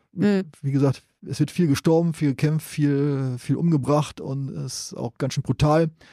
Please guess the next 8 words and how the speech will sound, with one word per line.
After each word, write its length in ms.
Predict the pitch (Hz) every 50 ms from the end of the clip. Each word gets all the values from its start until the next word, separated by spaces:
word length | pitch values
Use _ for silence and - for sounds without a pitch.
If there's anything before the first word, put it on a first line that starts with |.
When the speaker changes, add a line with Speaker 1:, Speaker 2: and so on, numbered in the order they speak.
| - - - - - - - _ _ _ _ _ _ _ _ _ _ _
Speaker 2:
Und 200 | - 233 208 202
es 100 | 208 170
ist 100 | 196 185
elfhundertfünfzig 1200 | - - 170 175 185 185 170 - 175 180 180 175 170 165 - - 160 156 165 - - 139 131 113 -
Seiten 500 | 160 180 220 226 254 262 254 262 254 233
lang. 360 | 233 233 247 269 285 294 285 - _ _ _
Speaker 1:
Okay, 400 | - 320 - - 214 190 185 220 226
ja. 300 | - 220 196 190 202 233